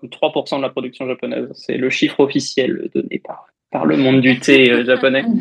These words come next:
Speaker 1: Euh, on n'ira pas vérifier, hein, mais, mais bon, si, si même eux, même eux disent que c'est, c'est, c'est anecdotique, c'est une, c'est une région qui est très belle si vous voulez visiter des, des, des champs de thé, si vous voulez voir un peu comment c'est produit.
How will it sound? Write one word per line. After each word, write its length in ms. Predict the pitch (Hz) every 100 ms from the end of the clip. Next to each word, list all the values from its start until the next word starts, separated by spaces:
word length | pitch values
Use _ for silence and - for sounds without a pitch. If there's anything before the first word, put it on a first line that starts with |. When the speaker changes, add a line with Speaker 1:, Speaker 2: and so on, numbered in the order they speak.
| - _ - - 185
Speaker 1:
Euh, 340 | - 131 120 123
on 100 | 127
n'ira 200 | 127 127
pas 100 | 151
vérifier, 440 | 151 147 139 170 156
hein, 100 | 143
mais, 300 | 135 127 120
mais 160 | 120
bon, 140 | 113 113 113
si, 300 | - - 117
si 200 | 120 127
même 220 | 120 123
eux, 220 | 131 127
même 360 | 117 117 117 123
eux 80 | 127
disent 220 | 127 127
que 120 | -
c'est, 300 | 123 127 139
c'est, 300 | 135 - 156
c'est 220 | - - -
anecdotique, 680 | 123 127 123 139 143 - _ _ _ _
c'est 280 | - - -
une, 240 | 127 117
c'est 140 | 110 139
une 160 | 147
région 240 | 139 131 147
qui 80 | 151
est 40 |
très 180 | - 127
belle 180 | 117 117
si 120 | 127
vous 100 | 113
voulez 180 | 117 113
visiter 500 | 113 113 117 - 117
des, 360 | 117 127 143
des, 180 | - 67
des 160 | 131 -
champs 180 | -
de 80 | 127
thé, 260 | 123 120 120
si 140 | -
vous 80 | 120
voulez 200 | 117 117
voir 400 | 117 117 110 110
un 60 | 113
peu 140 | 127
comment 260 | 127 117 113
c'est 220 | - 117
produit. 400 | - 117 117 127